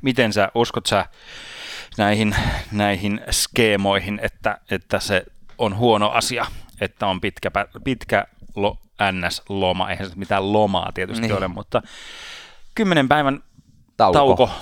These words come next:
Speaker 1: tulee niinku pelien, pelien välillä.
Speaker 2: Ai, mi-, uskonko sen vaikuttavan? Mä uskon
Speaker 1: Niin,
Speaker 2: sen
Speaker 1: ja mihin,
Speaker 2: todellakin
Speaker 1: ja mihin se
Speaker 2: vaikuttavan.
Speaker 1: vaikuttaa?
Speaker 2: No joo, no siis
Speaker 1: Tai onko se
Speaker 2: nythän on,
Speaker 1: merkittävää?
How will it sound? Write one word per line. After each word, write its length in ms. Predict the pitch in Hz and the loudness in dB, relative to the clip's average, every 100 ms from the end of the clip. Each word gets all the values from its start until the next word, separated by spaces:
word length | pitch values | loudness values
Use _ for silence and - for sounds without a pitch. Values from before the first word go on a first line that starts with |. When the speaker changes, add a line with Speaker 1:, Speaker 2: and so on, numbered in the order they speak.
| - | -2
Speaker 1:
tulee 300 | 117 107 101 | 2 4 4
niinku 180 | 101 104 | 0 -2
pelien, 520 | - 113 104 95 95 - - - - - - | 0 2 4 2 -2 -10 -14 -14 -16 -20 -4
pelien 420 | 113 101 95 101 120 - 107 | -2 0 -2 -4 -12 -20 -6
välillä. 380 | 92 90 87 - - - - - - _ _ _ _ _ | -4 -4 -8 -14 -20 -20 -20 -20 -20 _ _ _ _ _
Speaker 2:
Ai, 140 | 104 104 | 0 0
mi-, 200 | 110 120 - | 0 -2 0
uskonko 340 | 110 104 95 | -2 -2 -2
sen 160 | 104 101 | 0 2
vaikuttavan? 560 | 110 85 - 71 80 95 | 2 0 -6 -8 -6 -2
Mä 120 | 117 | 2
uskon 80 | 117 | 4
Speaker 1:
Niin, 120 | 262 | 2
Speaker 2:
sen 120 | 202 | 2
Speaker 1:
ja 60 | 123 | 2
mihin, 0 | |
Speaker 2:
todellakin 360 | 120 127 127 | 4 4 4
Speaker 1:
ja 60 | - | 2
mihin 280 | 180 - 92 | 2 2 0
se 100 | 92 | 0
Speaker 2:
vaikuttavan. 60 | |
Speaker 1:
vaikuttaa? 400 | 92 92 - 110 | -2 -6 -10 -10
Speaker 2:
No 140 | 107 117 | -2 2
joo, 240 | 120 110 | 6 4
no 180 | 107 110 | 4 0
siis 160 | 117 113 | -2 -4
Speaker 1:
Tai 60 | 120 | -2
onko 40 | |
se 20 | |
Speaker 2:
nythän 240 | 123 127 139 | 0 2 4
on, 60 | |
Speaker 1:
merkittävää? 640 | 147 107 101 - 101 - | 4 2 -4 -6 -6 -8